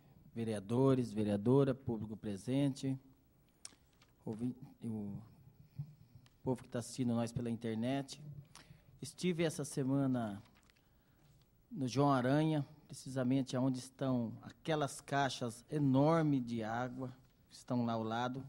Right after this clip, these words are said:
deve ser reservatório de água, pra reservar água pro nosso município.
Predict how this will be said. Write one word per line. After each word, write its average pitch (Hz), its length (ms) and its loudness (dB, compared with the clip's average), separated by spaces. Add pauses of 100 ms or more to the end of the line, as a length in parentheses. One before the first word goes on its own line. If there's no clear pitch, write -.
(120)
deve 117 280 -6
ser 120 180 -6
reservatório 113 680 -4
de 110 200 -6
água, 123 280 -6
pra - 140 -8
reservar 113 440 -4
água 110 120 -10
pro - 100 -10
nosso 110 240 -6
município. 127 640 -2